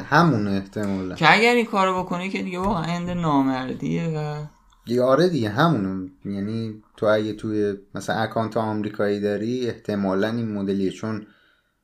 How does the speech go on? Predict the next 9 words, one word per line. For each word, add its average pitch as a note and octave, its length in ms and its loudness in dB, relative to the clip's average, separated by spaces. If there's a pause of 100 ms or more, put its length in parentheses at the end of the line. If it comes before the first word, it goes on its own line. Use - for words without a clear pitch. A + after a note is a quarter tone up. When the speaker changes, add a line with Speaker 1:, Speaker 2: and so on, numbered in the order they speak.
(180)
Speaker 1:
اه، G2+ 200 -6
تو A#2+ 140 2
از A#2 180 6
هر B2 320 6
جای B2 240 4
دنیا A2+ 480 0
مثلاً A#2+ 360 -2
می‌تونی C3 480 -6
روی B2 440 0